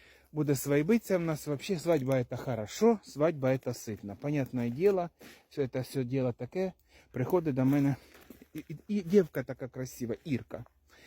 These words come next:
Красива. Ну, ви знаєте, от є таке поняття ікона стиля. Ну, от вона, ну, просто,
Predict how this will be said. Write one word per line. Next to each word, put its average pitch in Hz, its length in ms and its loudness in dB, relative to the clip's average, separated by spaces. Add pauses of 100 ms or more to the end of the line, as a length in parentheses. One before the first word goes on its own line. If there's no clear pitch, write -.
(300)
Красива. 147 440 -4
Ну, 160 140 -2
ви 180 100 0
знаєте, 190 320 0
от 139 160 -4
є 175 100 0
таке 143 280 -6
поняття 156 460 -4
ікона 165 420 4
стиля. 92 560 -8
Ну, 147 100 -4
от 151 140 -6
вона, 160 280 -4 (120)
ну, 156 120 -6
просто, - 540 -2